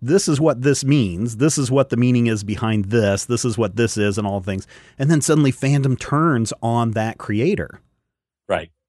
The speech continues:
Speaker 1: And it's like, "Oh no, creator, you don't know what you're talking about." It's like,
Speaker 2: Yeah.
Speaker 1: um, I'm the creator.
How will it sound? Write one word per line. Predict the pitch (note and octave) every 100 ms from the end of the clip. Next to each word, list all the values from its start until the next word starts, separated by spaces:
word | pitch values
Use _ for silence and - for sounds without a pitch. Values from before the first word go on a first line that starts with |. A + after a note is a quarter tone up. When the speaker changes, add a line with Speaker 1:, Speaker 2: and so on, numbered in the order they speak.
| _
Speaker 1:
And | C#3
it's | C3+
like, | A#2 -
"Oh | F3+
no, | D#3+ D#3
creator, | C3+ C3+ C3+ C3
you | E3+
don't | F3+
know | E3
what | D3 C#3
you're |
talking | C3 D#3 D3+ C3+
about." | B2 A#2
It's | B2+
like, | B2+ - _
Speaker 2:
Yeah. | A2
Speaker 1:
um, | D3 D3+ C#3+ - _
I'm | C#3+ F#3+ F#3
the | -
creator. | - F#3 G#3 D#4+ C4+ G2+